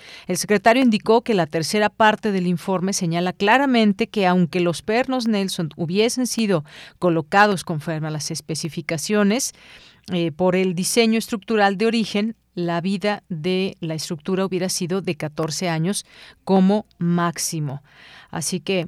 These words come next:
pues, otro punto, además de contradictorio, según las autoridades capitalinas, es que los primeros reportes de la empresa, D N B,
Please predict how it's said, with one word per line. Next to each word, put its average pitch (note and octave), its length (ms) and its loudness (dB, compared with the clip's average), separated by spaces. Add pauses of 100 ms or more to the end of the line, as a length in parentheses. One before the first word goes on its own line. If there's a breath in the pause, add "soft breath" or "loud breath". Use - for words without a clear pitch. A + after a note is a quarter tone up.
pues, D3+ 240 -10
otro B3 360 4
punto, G#3 360 2
además E3 320 0
de - 80 -8
contradictorio, E3+ 800 0
según E3+ 600 -2
las E3 220 -4
autoridades F3+ 640 0
capitalinas, A#3+ 800 2
es G#3 200 0
que A3 100 -2
los G3 160 -2
primeros F#3+ 360 0
reportes A3 440 0
de G3 100 -2
la G#3 80 0
empresa, G#3 460 -2 (100)
D E3 180 -2
N G3 160 2
B, G#3 220 0